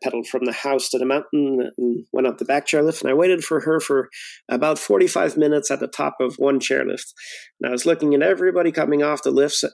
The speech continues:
and they all had nice bikes, and I did not know one person.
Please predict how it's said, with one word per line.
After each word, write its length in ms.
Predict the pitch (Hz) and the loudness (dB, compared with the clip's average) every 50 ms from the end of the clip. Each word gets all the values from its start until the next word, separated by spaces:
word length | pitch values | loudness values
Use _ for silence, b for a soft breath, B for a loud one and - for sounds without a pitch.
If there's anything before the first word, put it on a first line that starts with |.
| _ - | _ -2
and 160 | 135 120 123 | 0 2 2
they 80 | 123 127 | 2 2
all 240 | 139 165 185 180 | 2 0 -2 -2
had 260 | 147 151 156 156 151 147 | -2 -2 -4 -6 -4 -4
nice 280 | 147 151 151 143 - | -2 -2 -2 -2 -2
bikes, 360 | - 151 147 165 165 - - - - | -2 -2 -2 -2 -2 -4 -6 -8 -6
and 140 | 131 123 127 | -4 -2 -2
I 40 | 127 | -2
did 200 | 120 143 147 147 | 0 0 2 2
not 260 | 143 147 147 151 - | 2 0 -2 -2 0
know 220 | 143 135 131 135 | 2 4 4 4
one 540 | 131 120 135 131 123 127 131 131 131 127 120 | 4 2 2 0 0 2 2 2 2 0 -2
person. 500 | - - 127 - - - - - - | -2 -2 -2 -2 -2 -2 -4 -6 -8